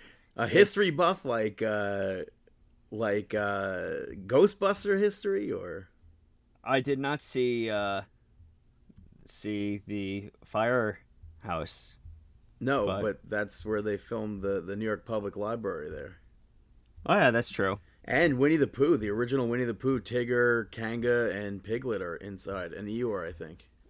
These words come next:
Speaker 2: That I actually knew.
Speaker 1: Yeah.
Speaker 2: That I actually knew. But, yeah. Um, so we walked by there, and that was just awesome. Um, I don't know.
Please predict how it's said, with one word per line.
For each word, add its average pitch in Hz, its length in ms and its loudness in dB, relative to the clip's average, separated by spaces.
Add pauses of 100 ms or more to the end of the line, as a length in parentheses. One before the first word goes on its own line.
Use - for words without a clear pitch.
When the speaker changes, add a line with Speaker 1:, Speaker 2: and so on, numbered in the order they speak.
(380)
Speaker 2:
That 214 280 8
I 247 160 8
actually 190 380 4
knew. 120 540 2 (220)
Speaker 1:
Yeah. 110 300 -6 (380)
Speaker 2:
That 151 260 0
I 202 80 2
actually 175 400 0
knew. 147 400 0 (840)
But, 104 340 6 (400)
yeah. 143 500 4 (400)
Um, 113 580 6 (240)
so - 160 6
we 147 60 10
walked 165 260 8
by 160 180 8
there, 131 420 2 (380)
and 131 440 8 (200)
that 143 240 4
was 139 480 8
just 123 340 0 (260)
awesome. 123 840 6 (400)
Um, 107 520 4 (180)
I 196 120 12
don't 156 100 12
know. 95 180 2